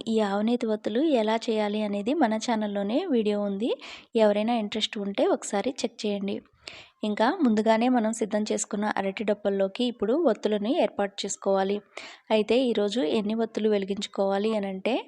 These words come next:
ముప్పై మూడు వత్తులు వెలిగించుకోవాలి. ముప్పై మూడు వత్తులే ఎందుకు వెలిగించుకోవాలి అనంటే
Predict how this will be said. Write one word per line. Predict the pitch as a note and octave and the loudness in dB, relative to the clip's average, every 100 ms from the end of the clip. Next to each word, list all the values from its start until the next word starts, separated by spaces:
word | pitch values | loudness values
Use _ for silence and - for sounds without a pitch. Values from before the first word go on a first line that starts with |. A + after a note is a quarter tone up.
| B3+ | -2
ముప్పై | A3+ - G#3 | -2 -2 -2
మూడు | G3 G3 | -2 -2
వత్తులు | G3 G3 G3+ C#4 | -4 -4 -2 0
వెలిగించుకోవాలి. | A#3+ G3 G3+ - - G3 G3 G3 - | 0 -2 -6 -6 -2 0 0 -4 -2
ముప్పై | G#3 G#3 G#3+ | -2 2 0
మూడు | A3 A3+ A3 | 0 0 0
వత్తులే | G#3+ G#3 G3+ G#3+ | -2 -4 -4 -2
ఎందుకు | A3+ G3+ G#3 | -2 -2 -4
వెలిగించుకోవాలి | G#3+ G3 G3 G3+ - G3 G3 G3 G#3+ | -4 -4 -6 -8 -6 -4 -4 -4 -4
అనంటే | G3+ F#3+ F#3+ | -6 -8 -4